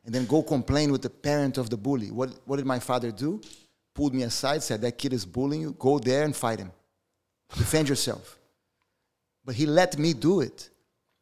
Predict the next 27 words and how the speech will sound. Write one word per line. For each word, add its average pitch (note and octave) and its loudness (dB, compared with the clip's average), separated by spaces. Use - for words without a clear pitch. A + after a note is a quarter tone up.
And A#2 -6
that's D#3+ 2
very E3+ 6
important. D#3+ 0
Sometimes D3+ -2
I D3+ 4
tell D3+ 0
parents, D3 -2
when C3 -2
parents D#3+ -2
wanna D#3 -2
stand D#3 -2
up D#3+ 4
for D3+ -4
the C3 -6
child, D3+ 2
they A#2+ 0
think D3+ -6
that C3+ -6
means C3+ -4
that B2+ -2
they're A#2+ -2
being A#2 0
loving. C3 0
But B2+ -6
they D3 2
are, C#3+ 4